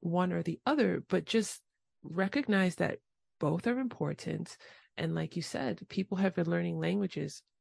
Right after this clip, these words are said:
for centuries, since the <laughs> invention of language, <laughs> since the, since the dawn of language, I think. Um, I, I know I probably sound very, like, passionate about this, but just the reality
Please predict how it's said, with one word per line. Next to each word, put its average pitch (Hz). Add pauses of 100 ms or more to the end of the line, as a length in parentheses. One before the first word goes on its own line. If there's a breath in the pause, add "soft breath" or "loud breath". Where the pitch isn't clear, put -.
(140)
for 156
centuries, - (460)
since -
the 180
<laughs> -
invention 180
of 156
language, 190 (180)
<laughs> -
since 277
the, 262 (460 loud breath)
since 330
the 277
dawn 285
of 277
language, 254
I 196
think. 185 (500 loud breath)
Um, 170 (720)
I, 208 (100)
I 202
know 202
I 190
probably 180
sound 160
very, 165
like, 160
passionate 170
about 190
this, 202
but 170
just 180
the 190
reality 170